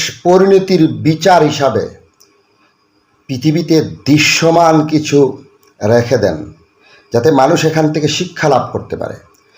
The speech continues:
এই বর্তমান আওয়ামী প্রধানমন্ত্রী শেখ হাসিনা যখন দুই হাজার আট সালে তথাকথিত ওয়ান ইলেভেনের সরকারের প্রি-পরিকল্পনায় ক্ষমতা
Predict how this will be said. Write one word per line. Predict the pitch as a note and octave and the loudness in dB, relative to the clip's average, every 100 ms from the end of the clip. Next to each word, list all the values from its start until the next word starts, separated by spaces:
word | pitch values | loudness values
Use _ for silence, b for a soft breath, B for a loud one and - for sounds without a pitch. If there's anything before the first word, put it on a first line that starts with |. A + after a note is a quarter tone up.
| B B B _ - | B B B _ -2
এই | D#3 E3+ F#3 | 2 4 4
বর্তমান | E3+ F3+ - F3 E3+ E3 D#3 D#3 D#3 - _ _ _ _ _ _ _ _ _ G#2 | 4 2 2 2 4 4 4 2 -2 -12 _ _ _ _ _ _ _ _ _ 0
আওয়ামী | A#2+ C3+ D3 D#3+ D#3+ | 2 4 4 2 2
প্রধানমন্ত্রী | B2+ G#2+ B2+ D3 C#3 A#2+ - - - | -2 0 0 2 0 -2 -8 -16 -18
শেখ | - - C3+ C3 | -10 0 0 0
হাসিনা | C3+ A#2 D3+ E3 D#3+ | -4 -2 0 2 2
যখন | D#3 - E3 D3+ D#3 E3 C3 | 0 0 2 4 4 2 0
দুই | C#3 B2+ | 0 2
হাজার | B2+ C3+ C#3 - - | 0 2 2 0 -2
আট | A2 C3+ - | -2 -2 -4
সালে | - C#3 C#3+ D#3 - - - b b b b b b _ _ - | -6 0 4 4 2 -2 -20 b b b b b b _ _ -4
তথাকথিত | A#2+ C#3 D3 F3+ F3+ F3 - | -4 -2 -4 -2 -2 -4 0
ওয়ান | F3+ E3 D3 C3+ D#3 E3+ | 2 4 4 4 4 2
ইলেভেনের | E3+ E3 E3+ E3+ E3+ E3+ D#3 - | 0 2 2 4 4 4 0 -2
সরকারের | D3+ D#3+ D#3+ D#3+ D#3+ D#3 C#3+ - - _ _ _ _ - | 0 0 0 0 4 2 0 -6 -20 _ _ _ _ -6
প্রি-পরিকল্পনায় | F3+ F#3+ F#3 - F3+ F#3+ F#3+ F3 F3 D#3 D3 C#3 | -2 -2 -2 0 0 2 2 2 2 2 2 2
ক্ষমতা | C#3 D#3 D#3 | 0 -2 0